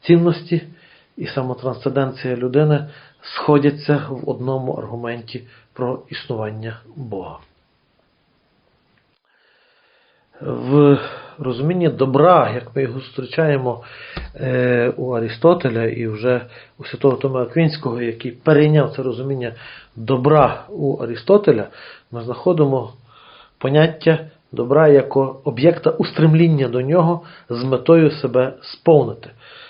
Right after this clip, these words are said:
Так Арістотель говорить у своїй Нікомаховій етиці на самому її початку, е, то Агатон естігу панда гайресетай, тобто добро є те, до чого все устремляється.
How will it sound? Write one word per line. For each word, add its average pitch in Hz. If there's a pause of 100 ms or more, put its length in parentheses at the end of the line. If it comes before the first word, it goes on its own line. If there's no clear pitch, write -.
(160)
Так 180
Арістотель 147
говорить 135 (460)
у 127 (240)
своїй 147
Нікомаховій 127
етиці 156
на 123
самому 131
її 120
початку, 151 (800)
е, 123
то 127
Агатон 127
естігу 123
панда 117 (120)
гайресетай, 151
тобто 120 (500)
добро 131
є 131
те, 135
до 123
чого 123
все 127
устремляється. 175